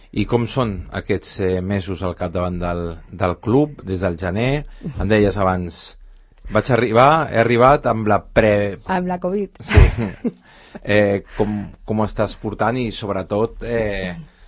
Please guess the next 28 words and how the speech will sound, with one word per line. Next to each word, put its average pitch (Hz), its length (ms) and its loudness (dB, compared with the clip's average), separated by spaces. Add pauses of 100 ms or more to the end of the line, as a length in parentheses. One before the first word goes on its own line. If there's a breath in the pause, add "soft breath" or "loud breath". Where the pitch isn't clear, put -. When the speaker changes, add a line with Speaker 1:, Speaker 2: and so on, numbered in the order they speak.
(180 soft breath)
Speaker 1:
si - 160 -10
t'ha 113 80 2
canviat 113 380 2
molt 107 680 -2
la 101 160 4
vida 110 300 4 (340)
d'aquella 107 560 0
mare 110 240 2
que - 80 -8
entrava 101 400 0
a 98 60 2
veure 101 260 2
la 95 80 -2
seva 101 160 -2
filla 117 540 -4
a 95 100 -4
la 98 160 0
mare 101 160 2
presidenta 101 800 -2
que 95 320 -4
va 107 240 4
veure 110 220 4
la - 20 2
seva 113 240 0
filla, 127 320 -2
però 104 160 -4
segurament, 117 720 4 (560 loud breath)
per 101 80 2